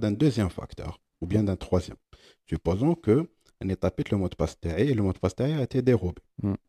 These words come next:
Speaker 1: D'accord. Donc, une autre personne va s'authentifier.
Speaker 2: Donc, un
Speaker 1: Donc,
Speaker 2: mot de passe T A.
Speaker 1: voilà.
Speaker 2: Mhm.
Speaker 1: On va ajouter la deuxième étape, les, il y a recevoir un code pin.
Speaker 2: Mhm.
Speaker 1: Donc, recevoir quatre caractères, par exemple, aléatoires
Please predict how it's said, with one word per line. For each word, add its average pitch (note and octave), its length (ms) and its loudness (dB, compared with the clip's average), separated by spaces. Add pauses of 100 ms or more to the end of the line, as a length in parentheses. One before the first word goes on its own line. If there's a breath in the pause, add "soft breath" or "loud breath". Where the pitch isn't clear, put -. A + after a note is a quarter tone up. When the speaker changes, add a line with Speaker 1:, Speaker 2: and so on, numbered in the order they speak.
(140)
Speaker 1:
D'accord. - 320 -8
Donc, F2+ 160 -8
une G#2 140 -2
autre - 140 -8 (100)
personne D3 320 2
va C3 160 4
s'authentifier. - 640 -2 (260)
Speaker 2:
Donc, F#2 140 4
un G2 80 6
Speaker 1:
Donc, G2+ 200 8
Speaker 2:
mot F#2+ 120 8
de - 80 -20
passe - 160 2
T - 100 -4
A. - 140 -6 (120)
Speaker 1:
voilà. F2+ 300 -2
Speaker 2:
Mhm. - 340 -14 (180)
Speaker 1:
On G2 40 -2
va G#2+ 120 6 (100)
ajouter E3+ 320 -6
la E3+ 100 -2 (100)
deuxième F3 320 -2
étape, - 320 -6 (100)
les, F2 160 -4
il G#2 40 -2
y C3+ 60 2
a D#3+ 80 2
recevoir B2+ 520 0
un A#2 60 -2
code - 320 -2
pin. E2+ 140 -6 (200)
Speaker 2:
Mhm. G2 120 -2
Speaker 1:
Donc, D#2+ 160 -4
recevoir F#2+ 480 0 (320)
quatre G2 180 -6
caractères, F2+ 580 -6
par F2 100 -4
exemple, E2+ 400 -6 (460)
aléatoires G#2 760 -2